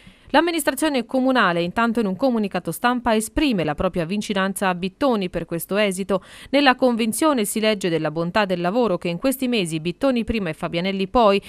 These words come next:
con il supporto di giunta e gruppo consigliare di maggioranza, sono stati in grado di attuare, con serietà, senso di responsabilità e spirito di servizio, questa amministrazione, così come previsto a norma di legge,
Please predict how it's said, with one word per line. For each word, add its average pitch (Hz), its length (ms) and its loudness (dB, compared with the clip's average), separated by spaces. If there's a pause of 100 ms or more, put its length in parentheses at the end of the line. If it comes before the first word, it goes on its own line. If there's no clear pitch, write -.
(140)
con 220 160 2
il 240 120 2
supporto 262 520 0
di 196 100 -2
giunta 226 380 0
e 165 40 0
gruppo 208 360 -2
consigliare 247 520 0
di 208 120 -2
maggioranza, 208 600 0
sono 196 220 -4
stati 220 240 -4
in 190 80 -2
grado 185 240 0
di 160 100 -4
attuare, 214 540 2 (220)
con 175 260 0
serietà, 165 560 2
senso 247 420 0
di 196 100 -2
responsabilità 185 840 -2
e 175 100 2
spirito 247 520 0
di 160 100 -2
servizio, 214 600 -2 (300)
questa 320 320 4
amministrazione, 226 840 0
così 220 280 0
come 190 240 -2
previsto 180 480 -4
a 156 40 0
norma 185 320 0
di 160 120 -6
legge, 220 340 -2